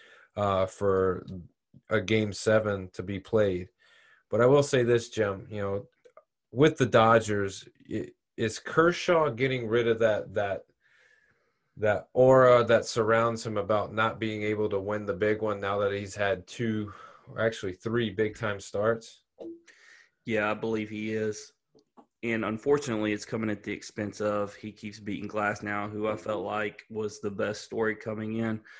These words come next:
Speaker 2: But I told you last week that Clayton Kershaw is a great person of character, and he's an excellent pitcher. So, you know, good for him at the end of the day.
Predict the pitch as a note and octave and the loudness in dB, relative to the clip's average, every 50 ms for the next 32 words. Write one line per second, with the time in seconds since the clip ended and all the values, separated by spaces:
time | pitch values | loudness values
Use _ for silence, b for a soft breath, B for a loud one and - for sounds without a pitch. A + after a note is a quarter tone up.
0 | B B B B B _ - A2 - A2 A2 A2+ A#2 A2+ - C3+ B2+ B2 A2+ A2+ | B B B B B _ -20 -6 -2 2 4 4 4 4 4 2 2 2 2 0
1 | G#2+ G#2 G#2 G#2 G#2 G#2 - - G#2+ G#2 G2+ G2+ G2 - - G#2 G#2 G#2 G#2+ G2+ | 0 2 2 2 0 -2 -4 -8 -8 -6 -6 -8 -10 -12 -16 -10 -4 -2 0 0
2 | G#2 G2 F2+ - - - _ _ _ _ _ _ - - D3+ C#3+ B2+ A2 - B2 | 0 0 -2 -2 -6 -10 _ _ _ _ _ _ -2 0 0 0 0 0 0 2
3 | A2+ A2+ - A#2 G#2+ G#2+ G#2 G#2 G2+ - G#2 G2 F#2+ - _ _ _ _ _ _ | 2 2 2 -2 -2 -2 -2 -2 -4 -4 -8 -8 -8 -14 _ _ _ _ _ _
4 | - A2+ G#2+ G#2 G2 F2+ - _ _ - G#2 G#2 G#2 - - G#2 G2 G2 - - | -4 -2 -2 -2 -2 -4 -8 _ _ -4 -4 -4 -4 -6 -8 -10 -12 -12 -10 -6
5 | - G#2 G2+ G2+ G2+ G2+ - G#2+ G#2 F#2+ - - - _ _ - G2+ G#2 G#2+ G#2+ | -4 -2 -2 -2 -4 -2 -2 -2 0 0 -2 -6 -12 _ _ -10 -8 -8 -6 -8
6 | G2+ - G#2+ G2+ G2+ F#2+ - - A2 A#2 A2+ - A2+ G#2 F2+ - - A2+ G#2 - | -8 -6 -6 -6 -6 -6 -4 -2 0 0 0 -2 -4 -6 -6 -4 -4 -4 -2 -2
7 | A2+ A2 G#2+ - - A#2 A2 A2 A2 G#2+ G#2+ B B B B B B B B B | -4 -8 -8 -6 -2 0 0 2 2 0 -2 B B B B B B B B B
8 | B _ - B2 B2 A#2 A2 A2 D3+ D#3+ D#3 - A#2+ G#2+ A#2+ A#2 A2 A2 G#2+ G#2 | B _ -2 2 2 2 4 4 4 4 4 2 2 2 4 4 4 4 2 0
9 | - F2 G2+ A2+ A2 G#2+ G2+ G2+ G2+ G#2+ G#2 G#2 G2+ G#2 G2+ - - | 0 -2 0 0 2 0 0 0 0 2 2 4 4 2 0 -2 -6